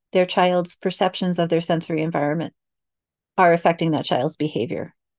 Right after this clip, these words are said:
And that often parents are expecting too much from their kids, considering how much data they're having to process every second. And as adults,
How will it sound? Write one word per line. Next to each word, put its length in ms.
And 160
that 160
often 340
parents 380
are 80
expecting 540
too 160
much 260
from 240
their 160
kids, 560
considering 720
how 180
much 360
data 380
they're 140
having 380
to 100
process 560
every 300
second. 440
And 120
as 180
adults, 760